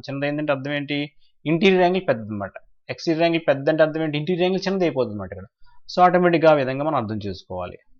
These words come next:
ఓకే, so, తెలుగులో చూడండి ఒకసారి. పక్క పటంలో ఏమో ట్రయాంగిల్ ఏబిసి ఇచ్చారు, ఏబినేమో పి వరకు పొడిగించారు, అదేవిధంగా ఏసీనేమో క్యూ వరకు పొడిగించడం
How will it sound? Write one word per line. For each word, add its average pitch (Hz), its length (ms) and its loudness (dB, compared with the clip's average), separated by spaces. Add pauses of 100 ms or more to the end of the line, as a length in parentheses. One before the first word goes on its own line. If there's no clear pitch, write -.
(240)
ఓకే, 143 220 -4 (920)
so, 147 100 -4 (120)
తెలుగులో 160 300 4
చూడండి 135 260 -2
ఒకసారి. 120 300 -4 (680)
పక్క 143 220 0
పటంలో 147 440 2
ఏమో 127 240 -6 (500)
ట్రయాంగిల్ 135 320 2
ఏబిసి 135 320 -2
ఇచ్చారు, 107 300 -6 (220)
ఏబినేమో 143 480 0
పి 139 160 -2
వరకు 127 180 -4 (100)
పొడిగించారు, 107 520 -4
అదేవిధంగా 151 320 -6 (120)
ఏసీనేమో 143 420 -4 (120)
క్యూ 147 200 -2
వరకు 131 240 -2 (120)
పొడిగించడం 120 440 -4